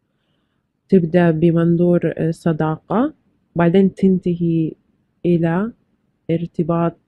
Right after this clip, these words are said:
آه، أو، أو تنتهي إلى حتى هالشخص ممكن يعترف لك بحقيقة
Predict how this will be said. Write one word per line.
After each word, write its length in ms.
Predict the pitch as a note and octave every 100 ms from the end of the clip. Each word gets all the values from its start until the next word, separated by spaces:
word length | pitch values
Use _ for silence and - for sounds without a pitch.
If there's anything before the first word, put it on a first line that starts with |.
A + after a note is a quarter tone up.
| E3
آه، 280 | D#3 D3+ -
أو، 220 | D#3+ D#3 -
أو 180 | D#3+ D#3+
تنتهي 520 | - F#3 F#3+ F#3 D#3+
إلى 120 | E3
حتى 320 | - F3+ -
هالشخص 460 | E3+ F3 - F3 -
ممكن 320 | F3 - D#3+
يعترف 540 | D#3+ D3+ E3+ F#3+ -
لك 180 | E3 E3 _ _ _ _ _ _
بحقيقة 580 | F3+ D#3+ F3 G3 G3